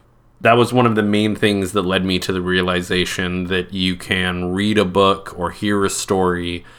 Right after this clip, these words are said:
and be presented with ideas and thoughts that you had previously thought only existed in your own mind, you know?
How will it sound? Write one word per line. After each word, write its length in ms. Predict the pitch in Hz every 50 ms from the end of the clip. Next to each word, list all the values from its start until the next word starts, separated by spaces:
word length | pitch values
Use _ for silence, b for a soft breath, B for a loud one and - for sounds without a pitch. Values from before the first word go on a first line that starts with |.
| B B B -
and 540 | 95 95 92 90 87 85 85 82 82 - - - - -
be 100 | 101 95
presented 600 | 90 - 101 92 90 98 101 101 98 95 95 87
with 460 | 90 90 92 95 92 92 92 87 - - -
ideas 640 | 98 98 95 90 90 101 98 98 98 92 87 -
and 160 | 98 92 90
thoughts 540 | - - - 90 90 92 90 90 - - -
that 160 | 98 95 92
you 180 | 87 90 90 87
had 160 | 87 92 90
previously 640 | - - 98 95 92 87 90 90 87 - - 95 90
thought 340 | - - 98 90 87 87 -
only 640 | - 104 101 98 98 95 95 92 90 90 87 85 b b b b b b b b b b _ _ _ _
existed 580 | - 101 90 90 92 95 90 - - 95 90 87
in 60 | 90
your 220 | 85 85 85 82 85
own 200 | 82 85 82 82
mind, 560 | 80 80 80 80 76 76 - 78 80 85 - -
you 140 | 98 92 87
know? 380 | 82 80 82 82 82 85 -